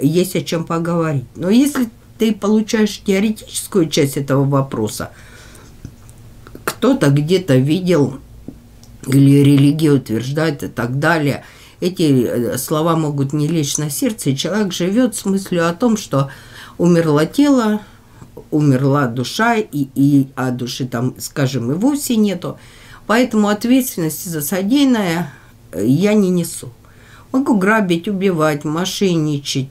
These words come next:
Ничего мне за это не будет, по большому счету. Ну, посижу в тюрьме. Первый раз, что ли? Я уже там сидел два-три раза, четыре, мне уже ничего не страшно.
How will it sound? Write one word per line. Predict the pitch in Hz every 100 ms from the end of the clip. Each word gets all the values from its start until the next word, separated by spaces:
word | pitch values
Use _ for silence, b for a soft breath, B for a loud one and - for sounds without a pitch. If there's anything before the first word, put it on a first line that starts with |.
| -
Ничего | 202 202 302 320
мне | 269 214
за | 196
это | 208 202 214
не | 214
будет, | 190 139 110 107
по | 107
большому | 120 98 135 - 117 117
счету. | - 123 170
Ну, | 233 285
посижу | 302 285 180 202 185
в | -
тюрьме. | 160 156 147 139 131 B B B B B
Первый | 202 214 214
раз, | 226 214
что | - - 135
ли? | 127
Я | 147 180 185
уже | 139 131
там | 117 127
сидел | 135 151 143 123
два-три | 127 147 151 139 143
раза, | 139 170 156 139
четыре, | - - 180 147 139
мне | 143 160 147
уже | 139 139
ничего | 139 127 - 143
не | 139
страшно. | 135 - 185 180 - 143 135